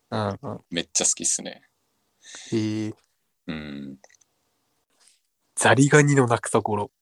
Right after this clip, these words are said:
Speaker 1: っていう。
Speaker 2: 何それ？
Speaker 1: なんかね、よ-、洋画なんやけど、
Speaker 2: うん。
Speaker 1: なんか普通に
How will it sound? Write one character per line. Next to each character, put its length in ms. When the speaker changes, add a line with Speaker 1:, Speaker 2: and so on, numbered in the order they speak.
Speaker 1:
っ 20
て 120
い 100
う。 80
Speaker 2:
何 140
そ 140
れ？ 160
Speaker 1:
な 120
ん 60
か 120
ね、 340
よ-、 260
洋 240
画 100
な 140
ん 100
や 40
け 120
ど、 280
Speaker 2:
う 80
ん。 220
Speaker 1:
な 100
ん 40
か 80
普 80
通 240
に 340